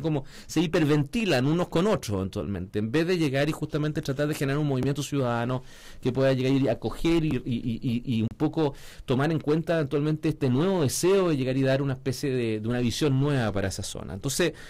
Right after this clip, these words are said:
Speaker 2: en ese momento todo el mundo empieza a especular y empiezan a hacer, eh, lecturas de que, bueno, va a haber una primaria,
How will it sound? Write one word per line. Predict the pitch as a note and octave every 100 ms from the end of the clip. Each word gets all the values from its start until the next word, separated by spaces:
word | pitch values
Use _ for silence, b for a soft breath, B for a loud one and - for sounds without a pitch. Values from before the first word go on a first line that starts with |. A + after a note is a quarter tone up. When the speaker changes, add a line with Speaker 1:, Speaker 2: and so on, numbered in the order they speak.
| B B B
Speaker 2:
en | A#2+
ese | F3 G#3
momento | A3+ D#3+ D#3+ D#3
todo | A2+
el |
mundo | A#2 B2 C3+
empieza | C3 C3
a | D#3
especular | F3 D#3+ F3 A#2+ G#2+
y | A2+
empiezan | G#2+ B2 C3+
a |
hacer, | A#2+ C3
eh, | C3 G#2 A2+ A2
lecturas | A2+ A2 - C#3 D3+ C3+
de | A2
que, | G#2+ A2+
bueno, | G2 G2 F#2+
va | F#2
a |
haber | F2+
una | G2
primaria, | G#2+ B2+ B2 A2+ A2+ A2